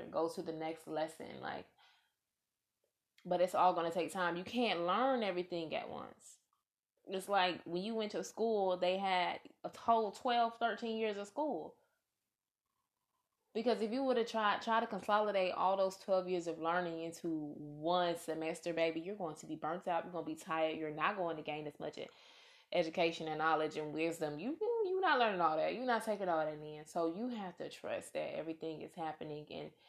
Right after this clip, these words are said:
and take, let it take its time. Let it run its full course.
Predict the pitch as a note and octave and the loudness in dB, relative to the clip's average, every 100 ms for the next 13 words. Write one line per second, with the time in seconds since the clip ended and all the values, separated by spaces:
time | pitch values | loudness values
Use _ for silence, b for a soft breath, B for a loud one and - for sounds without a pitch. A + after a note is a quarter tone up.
0 | b b F#3 F3 - G3+ G3 - - _ | b b -4 -4 -2 0 0 -2 -14 _
1 | _ _ _ E3+ G3+ B3 A#3+ - G#3 G3 | _ _ _ 2 4 6 2 0 -4 -4
2 | G3 - F#3+ D#3 C#3+ D3+ G#3 A3+ F3+ F3 | -8 -4 -2 0 -2 4 4 4 0 0
3 | F#3+ F3+ - - F#3 E3+ - E3 - - | 0 0 -4 -2 -2 -2 -2 -2 -2 -6
4 | - | -16